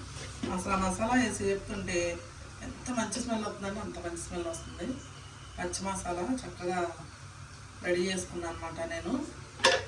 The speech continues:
ఆ, అల్లం, వెల్లుల్లిపాయలు, ఉమ్, చెక్క, లవంగాలు, ధనియాలు, జీలకర్ర, ఆ, ఒక్క రెండు యాలకులు, గసాలు, కొబ్బరి అనమాట,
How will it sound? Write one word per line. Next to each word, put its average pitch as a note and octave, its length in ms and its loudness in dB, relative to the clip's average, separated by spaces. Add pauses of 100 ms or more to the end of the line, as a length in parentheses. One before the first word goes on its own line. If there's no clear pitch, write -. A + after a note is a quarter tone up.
(100)
ఆ, F4 40 -2 (460)
అల్లం, G#3 260 6
వెల్లుల్లిపాయలు, G3 640 2 (440)
ఉమ్, F3 200 0 (160)
చెక్క, F#3 200 -2 (120)
లవంగాలు, F#3 460 4 (100)
ధనియాలు, F3+ 400 2 (120)
జీలకర్ర, F3 380 2 (1120)
ఆ, A3+ 80 4 (140)
ఒక్క A3 260 4
రెండు G3+ 260 0
యాలకులు, F#3+ 460 4 (140)
గసాలు, F#3 480 4 (440)
కొబ్బరి G#3+ 340 8
అనమాట, E3 280 0